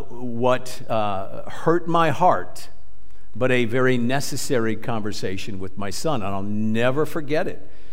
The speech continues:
It was at the front door of our house,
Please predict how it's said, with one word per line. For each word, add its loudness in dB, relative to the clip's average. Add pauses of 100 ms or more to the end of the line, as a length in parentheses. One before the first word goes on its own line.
(300)
It 0
was 2
at 4
the 0
front 0
door 2
of 0
our 6
house, 2